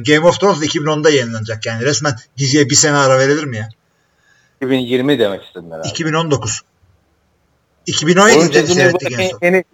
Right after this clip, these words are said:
Speaker 1: İki bin on sekizde
Speaker 2: Bilmiyorum, ben
Speaker 1: seyretmedik.
Speaker 2: Ben izlemiyorum ki abi. Ben Orange is the New Black'i izliyorum ya.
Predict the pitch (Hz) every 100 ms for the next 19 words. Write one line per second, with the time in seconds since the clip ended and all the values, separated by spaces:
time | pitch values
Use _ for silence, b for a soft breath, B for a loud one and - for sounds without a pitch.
0 | - _ _ _ _ 123 165 160 175 -
1 | 170 151 123 120 202 175 120 110 - _
2 | _ _ _ _ _ _ _ _ _ _
3 | _ _ _ _ - 98 98 117 127 143
4 | - 98 95 117 147 165 170 143 147 151
5 | 139 139 139 131 85 82 80 80 98